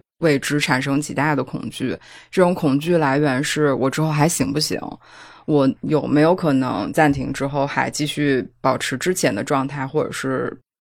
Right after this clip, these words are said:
甚至可能比之前更好一点？就是我觉得所有人都会被这种压力裹挟着，然后就不敢往下一步走的。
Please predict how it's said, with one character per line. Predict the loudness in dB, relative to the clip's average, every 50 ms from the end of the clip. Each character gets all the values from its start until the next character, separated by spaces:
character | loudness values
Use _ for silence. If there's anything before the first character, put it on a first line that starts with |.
| _ _ -4
甚 | 0 0 0 0
至 | 0 -2
可 | -4 -4
能 | -4 -4 -6
比 | -4 -6 -6
之 | -6 -6 -6 -4
前 | -2 -2 0 0
更 | 0 0 0
好 | 0 -2 -4 -4 -4 -6
一 | -8
点？ | -6 -6 -6 -6 -6 -10 -16 -20 -20 -12 -4
就 | 0 0 2
是 | 4 4
我 | 4 4 4
觉 | 4 4 4
得 | 4
所 | 4 4 4 4
有 | 6 6 6
人 | 4 4 2 0
都 | -2 -2
会 | -2 -2 -2
被 | 0 0 0
这 | 0 0
种 | -2 -2 -2 -2
压 | 0 0 0 0
力 | 0 0 0 -2 -4 -6
裹 | -8 -8 -8 -6 -6
挟 | -6 -6 -6 -6 -6 -4
着， | -2 -2 -2 0
然 | -2 -4 -4
后 | -4 -4 -4 -4 -2
就 | -2 -2 -4
不 | -4 -2 -2
敢 | 0 2 2
往 | 0 0 -2
下 | -4 -4 -4 -4 -4
一 | -6
步 | -8 -10 -10
走 | -6 -6 -6 -6 -6 -8
的。 | -10 -10 -10 -12